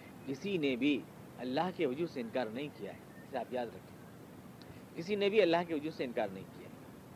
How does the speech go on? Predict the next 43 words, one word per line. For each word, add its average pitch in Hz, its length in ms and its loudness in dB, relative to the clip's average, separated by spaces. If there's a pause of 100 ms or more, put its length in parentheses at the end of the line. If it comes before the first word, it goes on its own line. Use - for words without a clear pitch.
(440)
سب 180 160 2
اللہ 143 160 8 (120)
کو 143 100 4
مانتے 101 380 -4
تھے، - 160 -14
سارے 127 180 2
کے 95 120 -10
سارے 98 320 -8
لوگ 127 160 -4
اللہ 110 160 -4 (140)
کو 151 80 2
مانتے 107 400 -6
تھے، - 60 -14 (1300)
لیکن 190 400 4 (300)
اور 156 100 4
یہی 208 200 12
مانتے 190 280 6
تھے 185 120 4
کہ 196 80 0
نفع 175 240 2
نقصان 156 300 -2
حقیقت 151 340 -2
میں 165 80 0
وہی 147 180 -2
دیتا 110 260 -4
ہے، - 60 -12 (1040)
اس 151 160 0
کے 196 100 0
قائل 131 300 4 (120)
تھے۔ - 100 -6 (280)
جیسا 127 220 -2
کہ 127 100 0
آگے 127 200 2
کی 143 120 0
آیت 123 240 4
میں 135 80 -2
اشارہ 127 220 0
آپ 110 220 -4
کے 139 60 -4
سامنے 123 220 -4
یہاں 117 160 -4
بھی 156 140 6
آئے 107 140 6